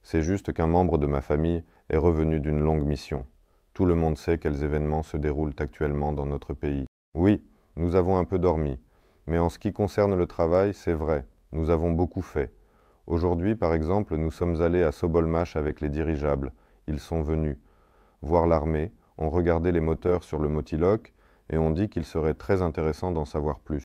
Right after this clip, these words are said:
Aujourd'hui, nous sommes allés à Sovomash avec Sergei Semenov en emmenant Vadim Zubkevich et Boris Ivchenko.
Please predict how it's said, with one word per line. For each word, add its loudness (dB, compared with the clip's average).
Aujourd'hui, 4
nous 2
sommes 2
allés 8
à 8
Sovomash 2
avec 0
Sergei 0
Semenov 0
en -2
emmenant 0
Vadim 0
Zubkevich -2
et -2
Boris 0
Ivchenko. -4